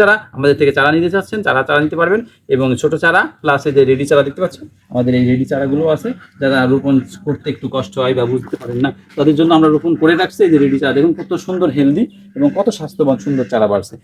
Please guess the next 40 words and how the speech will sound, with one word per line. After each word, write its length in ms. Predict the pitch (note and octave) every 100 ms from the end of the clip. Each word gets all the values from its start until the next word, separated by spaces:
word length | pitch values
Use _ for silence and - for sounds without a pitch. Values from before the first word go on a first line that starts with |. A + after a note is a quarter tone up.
| _ C#3+
এগুলোতে 300 | C#3 F3 G#3+ A3+
আগামী 200 | C3+ C#3+ C3+
ফেব্রুয়ারিতে 400 | C#3+ D3 D#3+ G#3+ G#3
ফল 120 | C#3 B2+
আসা 120 | B2 -
সম্ভব 240 | D#3 F#3+ A3+ _ -
এবং 120 | C#3+ C3+
সেই 140 | D3+ C#3+
প্রয়াসে 300 | C3+ C3+ G3 C#3+
আমরা 120 | B2+
এর 100 | A#2 A2+
আগাচ্ছি। 280 | C3 - A3 A3+ - _ _ -
দেখুন 200 | C3+ D3 C#3
দেখতেই 200 | - D3+
পাচ্ছেন 200 | D#3 D#3+ C#3
গাছের 200 | - B2
গ্রোথ 180 | C#3 D3 D#3
কত 120 | D3+ D#3
সুন্দর। 220 | B2 G#2+ - _ -
এবং 140 | D#3+ E3+
এই 60 | D3+
বস্তার 280 | E3+ - G3+ C#3+
মধ্যে 180 | A2 A2+
দেখেন, 180 | B2 A3+ C4 - - -
এটা 100 | -
কিন্তু 140 | D#3+ D3
জিও 140 | F#3 G3+
ব্যাগ 120 | F3+ A#2+
না, 40 | - - -
নরমাল 260 | A3 E3+ A3 - -
পাঁচ 160 | D#3+ D#3 -
টাকা 140 | D#3+ D3+
দামের 220 | D#3+ A#3+ - - _
সিমেন্টের 380 | - G3+ A3+ F3+ C#3
বস্তার 260 | D3+ F#3 E3
মধ্যে 180 | C#3+ E3 F3+
কি 60 | F3 -
সুন্দর 300 | F#3+ F#3 F#3 C#3
হেলদি 320 | D#3 D#3 F3 E3+
গাছ 140 | B2